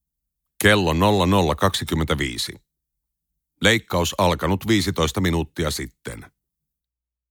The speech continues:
Kello nolla neljä nolla yhdeksän. Soitto päällikölle sairaalaan. Leikkaus ohi. Tila vakaa, mutta kriittinen.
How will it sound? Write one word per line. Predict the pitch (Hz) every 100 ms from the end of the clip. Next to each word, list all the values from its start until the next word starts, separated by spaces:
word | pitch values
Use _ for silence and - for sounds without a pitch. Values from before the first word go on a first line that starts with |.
| _ -
Kello | 107 113 90
nolla | 98 117 107 101
neljä | 101 90 80
nolla | 76 76 95
yhdeksän. | 104 78 67 - - - - _ _ _ _ _ _ _ _
Soitto | - 110 110 -
päällikölle | 90 92 80 76 92 90
sairaalaan. | 87 101 82 67 62 57 50 50 _ _ _ _ _ _ _
Leikkaus | 92 107 - 78 -
ohi. | 98 90 85 73 _ _ _ _ _ _ -
Tila | 110 107 82
vakaa, | 95 - 82
mutta | 76 76 - 104
kriittinen. | 104 73 67 - - 67 58